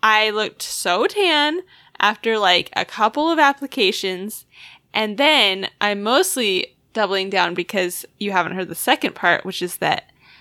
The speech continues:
my friend Katie, who uses, usually uses Isle of Paradise, um, and always has, like, a beautiful tan,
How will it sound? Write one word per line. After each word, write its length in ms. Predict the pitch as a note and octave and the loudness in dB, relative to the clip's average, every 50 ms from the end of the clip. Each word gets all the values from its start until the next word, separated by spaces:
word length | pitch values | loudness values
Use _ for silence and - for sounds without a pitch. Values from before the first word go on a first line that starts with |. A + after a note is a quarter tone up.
| _ _ - | _ _ -10
my 100 | - D#3+ | -10 -8
friend 240 | - - G3 A#3+ E4 - | -4 0 0 0 0 2
Katie, 520 | - G4 E4+ C#4+ C4+ B3+ B3 - - - | 4 4 4 6 4 4 2 2 0 0
who 120 | G3+ A3+ G3+ | 2 2 2
uses, 760 | F#3+ F3 E3+ E3 E3+ - - F#3+ A3+ B3+ C4+ - - - - _ _ _ _ _ _ _ _ _ | 2 2 0 0 0 2 2 2 4 2 2 -2 -4 -6 -8 _ _ _ _ _ _ _ _ _
usually 380 | - G#3+ A#3 A3 B3 C4 C4 B3+ | -4 -2 0 0 2 2 4 4
uses 520 | B3 A#3+ A#3 B3 A#3 A#3 A3+ A3+ A3 - - | 4 2 2 2 2 2 2 0 -2 -4 -2
Isle 300 | - G3 G3 G3 F#3+ G3 G3 | 0 0 2 2 2 0 -2
of 120 | G3 F#3+ | -4 -4
Paradise, 880 | - - G#3 F#3 F3 F3 E3 E3 - - F#3+ A3+ - - - - - _ _ _ _ _ _ _ _ _ _ - | -6 -4 -2 -2 0 0 0 2 2 2 0 0 -4 -6 -8 -10 -10 _ _ _ _ _ _ _ _ _ _ -6
um, 480 | - G3+ G3 F#3 E3+ D#3 D3 D3 - - - - _ | -4 -2 -2 -2 -2 -2 -4 -6 -8 -12 -14 -12 _
and 420 | - G3+ F#3+ F3+ F3 F3+ F3+ - - - _ _ _ _ _ _ | -4 -2 -2 -2 -4 -6 -8 -10 -12 -16 _ _ _ _ _ _
always 320 | - G3+ G3 F#3+ F#3+ F#3+ F#3+ | 2 2 2 2 0 -2 -2
has, 220 | G3+ G3+ F#3+ F#3+ - _ _ _ - | -4 -6 -8 -8 -12 _ _ _ -8
like, 360 | - F#3+ E3 E3 - - - - | -6 -6 -6 -6 -8 -10 -16 -12
a 80 | - F#3+ | -12 -10
beautiful 400 | - F#3 F3 F3 F#3+ - E4+ G4 | -6 -2 -2 -2 0 2 2 2
tan, 460 | F#4+ - D4+ C4+ A#3+ A3 A3 A3 A#3+ | 2 4 2 4 4 4 2 2 0